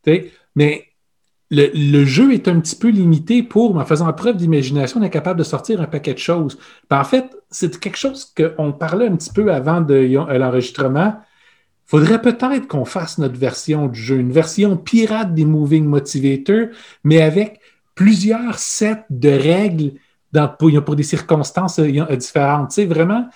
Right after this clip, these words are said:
que le jeu devienne plus un jeu, devienne un meilleur outil de communication, puis quelque chose de vraiment versatile. Fait que ça pourrait être quelque chose qu'on pourrait proposer, par exemple, lors de l'Assemblée générale, puis les gens présents pourraient nous dire s'ils veulent ce genre de projet-là ou pas.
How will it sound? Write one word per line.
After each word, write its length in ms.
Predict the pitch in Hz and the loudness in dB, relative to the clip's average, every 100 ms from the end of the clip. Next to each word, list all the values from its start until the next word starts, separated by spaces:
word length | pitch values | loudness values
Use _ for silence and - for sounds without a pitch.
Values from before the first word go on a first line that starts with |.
| _ - | _ -2
que 100 | 147 | 2
le 220 | 143 135 | 4 2
jeu 320 | 123 147 214 | 2 2 2
devienne 500 | 160 131 127 151 143 | 2 0 0 0 -2
plus 260 | 143 160 160 | -2 -4 -2
un 180 | 139 120 | -2 -2
jeu, 340 | 127 226 - _ _ _ _ 127 | -2 -2 -4 _ _ _ _ -2
devienne 480 | 135 143 165 165 160 | 0 4 4 4 0
un 120 | 139 | -2
meilleur 440 | 139 151 214 196 147 | 2 4 4 2 0
outil 300 | 143 - 185 | -4 -4 -2
de 80 | |
communication, 1040 | 170 160 147 143 143 143 123 - 139 180 214 _ _ _ _ | 0 0 0 0 0 -4 -4 -2 -2 0 -4 _ _ _ _
puis 80 | - | -4
quelque 140 | 147 - | -2 0
chose 120 | 214 | 0
de 100 | 143 | 0
vraiment 380 | 123 139 175 208 | 0 -2 0 0
versatile. 840 | 165 - 147 - - 170 139 117 - _ _ _ _ 123 | -2 -4 -8 -6 -2 0 0 -4 -10 _ _ _ _ -8
Fait 100 | - | -6
que 80 | |
ça 100 | - | -4
pourrait 260 | 143 175 254 | -2 0 -2
être 80 | 262 | -2
quelque 160 | 147 | -4
chose 260 | - 240 208 | 0 0 0
qu'on 140 | 143 | -6
pourrait 300 | 127 135 156 | -4 0 0
proposer, 680 | 156 139 - 147 135 127 220 | 2 -2 0 2 2 2 2
par 180 | 226 139 | 2 -2
exemple, 580 | 123 120 151 180 160 131 | -2 0 0 0 -2 0
lors 300 | 135 143 135 | 2 4 2
de 80 | 123 | 0
l'Assemblée 600 | 123 117 135 117 147 165 | 0 0 -2 -2 0 2
générale, 720 | 139 127 120 147 202 170 127 | 2 0 0 -2 0 0 -2
puis 120 | - | -4
les 200 | 120 117 | -2 0
gens 220 | 113 143 143 | 0 0 -2
présents 440 | 131 117 151 170 | -2 0 0 0
pourraient 220 | 165 123 | -2 -4
nous 140 | 117 107 | -2 -2
dire 260 | 139 151 | 0 0
s'ils 380 | 156 - 117 110 | -2 -8 -8 -4
veulent 260 | 131 135 127 | -2 -2 -4
ce 220 | - 113 | -6 -4
genre 180 | 120 117 | -4 -6
de 80 | |
projet-là 440 | 117 113 110 110 110 | -8 -8 -6 -6 -6
ou 100 | 101 | -6
pas. 260 | - 208 | -2 -2